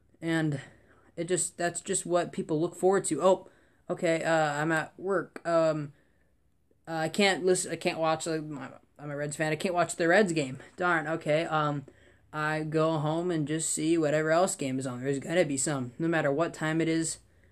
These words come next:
unless it's, like, midnight or something. There's probably gonna be a game on, for sure." And, uh, here we are, already past the regular season and almost out of the postseason. We are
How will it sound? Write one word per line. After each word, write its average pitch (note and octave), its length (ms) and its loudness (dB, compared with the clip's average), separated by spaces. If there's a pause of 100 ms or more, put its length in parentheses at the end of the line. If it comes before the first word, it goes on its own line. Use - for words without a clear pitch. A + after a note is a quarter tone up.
(160)
unless D3 200 -4
it's, - 100 -8
like, C3+ 100 -6
midnight B2+ 320 -4
or B2+ 40 -12
something. C3+ 340 -10 (480)
There's D#3+ 160 0
probably E3 720 2
gonna C#3+ 220 -2
be C3+ 240 0
a C3 40 0
game C3+ 260 -12
on, D3 200 -18 (260)
for C#3 180 -6
sure." - 340 -12 (1200)
And, F3+ 320 2
uh, D#3+ 240 4 (760)
here F#3+ 200 2
we G3+ 100 6
are, D3 400 2
already F#3 460 2
past D3 600 -4 (180)
the D#3+ 140 -4
regular E3+ 480 0
season E3 560 0 (340)
and D3 420 -4 (540)
almost F3+ 600 -4
out D#3 180 -2
of D3+ 80 -2
the D3 60 -4
postseason. C3+ 760 -6 (640)
We D#3+ 360 -2
are D3+ 560 0